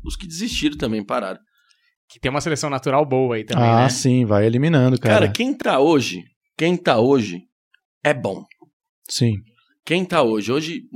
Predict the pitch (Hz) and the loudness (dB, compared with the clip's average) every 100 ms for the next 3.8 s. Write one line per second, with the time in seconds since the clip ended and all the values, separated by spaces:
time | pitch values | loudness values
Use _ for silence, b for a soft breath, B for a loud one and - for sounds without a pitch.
0 | 123 139 156 151 165 - 170 160 147 160 | -12 -4 -2 -2 -4 -10 -8 -8 -6 -6
1 | 165 151 143 160 214 185 139 156 151 147 | -4 0 0 0 0 -2 0 0 -2 -6
2 | 143 120 127 135 123 110 117 120 110 107 | -4 -2 0 -2 -4 -6 -6 -8 -10 -12
3 | - - - _ - - - | -12 -12 -12 _ -20 -18 -18